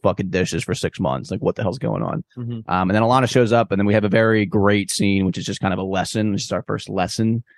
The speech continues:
Speaker 1: that we've seen in a while on how to use the one power. So I think this answers a lot of questions that especially Paul, we talked about in season one. Um, so I guess just, like, all your thoughts on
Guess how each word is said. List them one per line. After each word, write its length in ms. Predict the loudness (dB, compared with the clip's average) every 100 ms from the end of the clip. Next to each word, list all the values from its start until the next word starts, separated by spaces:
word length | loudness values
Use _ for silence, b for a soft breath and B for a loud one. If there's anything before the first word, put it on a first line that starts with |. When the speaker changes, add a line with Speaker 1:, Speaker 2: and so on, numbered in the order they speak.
| _
Speaker 1:
that 140 | -2 0
we've 140 | 0
seen 180 | 0 2
in 80 | 4
a 60 | 4
while 420 | 4 4 2 -2 _ _ -2
on 120 | 0
how 140 | 2 2
to 60 |
use 220 | 2 0 0
the 60 |
one 220 | -2 -4
power. 280 | -4 -6 -6
So 140 | -2 0
I 40 |
think 220 | 0 -2
this 400 | -2 -2 -4 -8 -4
answers 260 | -2 -2
a 40 | 0
lot 100 | 0
of 60 | 2
questions 720 | 0 0 2 2 2 -2 -2
that 200 | 0 0 -2 -12
especially 400 | -4 -2 -2 -2
Paul, 300 | 2 4 4
we 80 | 2
talked 280 | 0 0 0
about 220 | -2 -2
in 60 |
season 260 | -4 -6 0
one. 320 | 2 4 2 b b _
Um, 220 | -2 0 2
so 100 | 0
I 20 |
guess 120 | 0
just, 180 | -2 -2
like, 140 | -2 -4 _ 2
all 120 | 2
your 120 | 2
thoughts 360 | 0 0 -2 -2
on 360 | 0 2 0